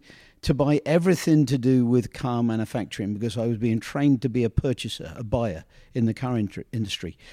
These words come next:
For four years, I went to college one day per, e-, per week as a requirement for this apprenticeship. Um, a key subject on my academic curriculum was statistics.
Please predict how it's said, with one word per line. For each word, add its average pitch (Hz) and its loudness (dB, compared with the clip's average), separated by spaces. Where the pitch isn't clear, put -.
For - -2
four 196 2
years, 160 6
I 139 4
went 131 2
to 127 -4
college 120 -2
one 120 4
day 120 0
per, 120 0
e-, 117 -4
per 151 -2
week 127 -2
as 127 0
a 120 -2
requirement 117 2
for - -6
this 107 -6
apprenticeship. 117 -4
Um, 120 2
a 127 -2
key 208 2
subject 160 0
on 135 4
my 123 2
academic 120 -2
curriculum 127 0
was 110 0
statistics. - -4